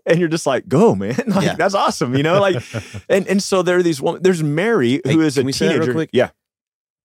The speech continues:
Speaker 2: We, we take too many cultural things that aren't biblical as most important.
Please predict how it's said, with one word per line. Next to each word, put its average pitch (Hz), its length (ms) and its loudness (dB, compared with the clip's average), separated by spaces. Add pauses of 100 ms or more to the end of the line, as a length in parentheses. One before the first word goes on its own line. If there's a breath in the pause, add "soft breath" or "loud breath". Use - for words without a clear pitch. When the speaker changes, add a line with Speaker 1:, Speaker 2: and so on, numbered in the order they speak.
(100)
Speaker 2:
We, 127 300 0
we 143 180 -2
take 185 240 0
too - 160 -2
many 151 160 0
cultural 120 460 -2
things 98 320 -2
that 98 80 0
aren't 87 200 -4
biblical 117 600 -2 (340)
as 98 320 -2 (140)
most 101 360 0
important. 82 460 -6